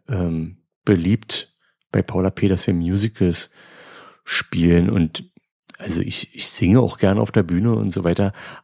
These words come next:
aber es muss dann halt jede Woche ein Mu-, Musical mit dabei sein. Und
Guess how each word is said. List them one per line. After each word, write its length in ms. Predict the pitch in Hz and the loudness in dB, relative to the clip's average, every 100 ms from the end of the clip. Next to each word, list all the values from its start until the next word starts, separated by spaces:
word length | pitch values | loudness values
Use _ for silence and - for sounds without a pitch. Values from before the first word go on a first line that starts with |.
| _ | _
aber 460 | - - 90 90 - | -12 -4 0 0 -2
es 300 | 90 - - | -6 -8 -10
muss 260 | - 92 92 | -6 -4 0
dann 140 | 113 95 | 0 2
halt 180 | 92 - | 0 0
jede 440 | 85 92 107 107 | 0 4 4 2
Woche 180 | 95 101 | 0 0
ein 120 | 104 | 0
Mu-, 260 | 98 107 113 | 2 2 0
Musical 640 | 117 107 120 - 85 82 - | 2 2 0 0 0 -2 -6
mit 260 | - 85 - | -6 -4 0
dabei 300 | 85 78 78 | 2 2 2
sein. 300 | 82 101 107 - - - - - _ _ _ _ - | 2 0 -2 -8 -20 -20 -20 -20 _ _ _ _ 0
Und 680 | 110 92 90 90 82 - | 4 6 4 2 0 -6